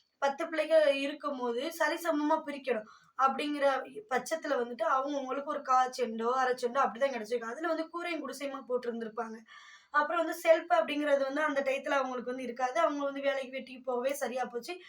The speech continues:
இந்த வீடும் ஆயிரத்தி தொள்ளாயிரத்தி தொண்ணூத்தி நாலுல கட்டினது. இந்த வீட்டு வந்து செல்ஃப் கிடையாது. செல்ஃப் கிடையாதுனால சுத்திக்கு பாருங்க, இப்படியே பாருங்க, இங்க வந்து ட்ரம் இருக்கும். அங்க ஃபுல்லா ஒரு கட்டில்ல வச்சிருக்கேன்.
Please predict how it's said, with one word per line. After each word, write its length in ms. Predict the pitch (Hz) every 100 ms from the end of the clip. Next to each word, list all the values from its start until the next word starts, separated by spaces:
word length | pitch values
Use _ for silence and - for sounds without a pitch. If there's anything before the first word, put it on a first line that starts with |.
| - _
இந்த 280 | 311 349 349
வீடும் 200 | 302 311
ஆயிரத்தி 360 | 269 277 262 254
தொள்ளாயிரத்தி 140 | 254
தொண்ணூத்தி 240 | 262 247
நாலுல 180 | 240 240 247
கட்டினது. 300 | 240 262 330
இந்த 160 | 262
வீட்டு 200 | 262 233
வந்து 200 | 254 269 269
செல்ஃப் 220 | 247 226
கிடையாது. 420 | 226 226 226 233 - - _ -
செல்ஃப் 320 | 330 359 370
கிடையாதுனால 840 | 277 254 277 269 233 214 208 240 302 320 - _ -
சுத்திக்கு 420 | 302 320 311 311
பாருங்க, 480 | 247 247 247 285 320 _ _ _ _ _ _ _ _ _ _ - -
இப்படியே 360 | 277 247 285 294
பாருங்க, 440 | 254 254 302 330 _ -
இங்க 200 | 262 254
வந்து 180 | 262
ட்ரம் 360 | 226 240 240 269
இருக்கும். 540 | 247 - 277 349 381 _ _ - _ _ -
அங்க 240 | 269 277
ஃபுல்லா 220 | 269 294
ஒரு 100 | 262
கட்டில்ல 420 | 262 247 240 302
வச்சிருக்கேன். 640 | 262 226 226 226 247 349 392